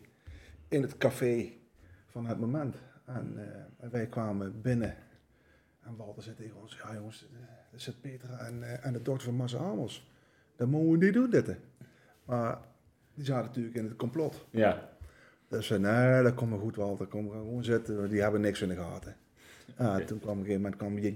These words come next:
Speaker 1: J P binnen. En toen kwam de andere hofdame binnen.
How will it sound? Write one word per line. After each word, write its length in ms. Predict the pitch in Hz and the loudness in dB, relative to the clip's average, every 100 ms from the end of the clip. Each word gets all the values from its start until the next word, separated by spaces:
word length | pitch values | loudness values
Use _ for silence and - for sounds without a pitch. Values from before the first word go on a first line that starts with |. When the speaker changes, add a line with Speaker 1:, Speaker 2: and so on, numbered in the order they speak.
| 110 | 4
Speaker 1:
J 60 | 104 | 4
P 260 | 113 104 | 4 2
binnen. 340 | 101 101 95 98 - _ _ _ _ _ - _ _ _ _ | 2 0 0 -4 -12 _ _ _ _ _ -20 _ _ _ _
En 120 | 120 | -14
toen 80 | 117 | -4
kwam 160 | 107 101 | -2 0
de 60 | |
andere 300 | 104 107 104 | 0 0 0
hofdame 440 | 101 101 98 92 92 | 0 -2 -2 -2 -2
binnen. 300 | 95 95 | -4 -4